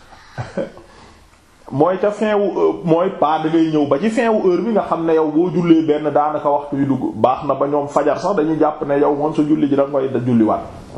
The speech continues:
Mooy waxuñu lool de, mooy ne heure mooy daal ca fin ba nga koy julli. Mooy li nga xam ne diñ ci mën a julli fajar,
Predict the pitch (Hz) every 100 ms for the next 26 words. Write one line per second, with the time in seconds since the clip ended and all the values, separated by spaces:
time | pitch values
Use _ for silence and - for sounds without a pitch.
0 | - - - - 123 185 311 - 107 143
1 | 190 254 208 143 156 185 190 196 - -
2 | - - _ - 226 254 170 196 233 208
3 | 202 208 226 240 226 214 202 202 185 180
4 | 147 110 - 110 147 190 170 170 180 180
5 | 196 180 151 202 208 202 196 170 175 175
6 | 175 202 320